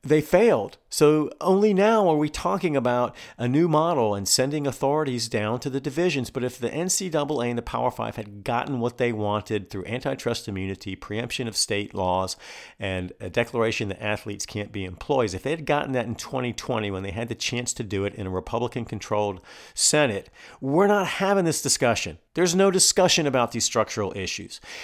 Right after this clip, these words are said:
The old status quo would be in place. It would be unchallengeable under these new federal authorities, and you wouldn't hear any in-system stakeholder beneficiaries breathing a word about any of the discussion that's occurring around this Constitution Committee right now.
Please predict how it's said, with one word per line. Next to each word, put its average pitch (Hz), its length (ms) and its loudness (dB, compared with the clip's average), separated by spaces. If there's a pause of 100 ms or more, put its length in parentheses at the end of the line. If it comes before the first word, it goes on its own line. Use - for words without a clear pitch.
(140)
The 135 120 0
old 170 200 4
status 156 380 2
quo 143 200 4
would 135 180 0
be 123 120 0
in 127 120 -2
place. 101 420 -4
It 127 160 -6
would 120 160 -4
be 120 160 0
unchallengeable 135 1000 0
under 104 160 -4
these 104 200 -4
new 110 100 -2
federal 101 460 -2
authorities, 131 760 0
and 123 220 -2
you 160 120 -2
wouldn't 156 600 2
hear 156 640 -2
any 160 260 4
in-system 143 560 0
stakeholder 117 480 0
beneficiaries 107 680 -2
breathing 170 500 0
a 165 60 0
word 156 480 2
about 123 420 -2
any 160 240 2
of 147 80 0
the 131 80 -8
discussion 117 540 0
that's 110 160 -4
occurring 104 400 -2
around 98 220 -2
this 95 140 -2
Constitution 90 720 -8
Committee 160 320 0
right 113 220 2
now. 90 320 -4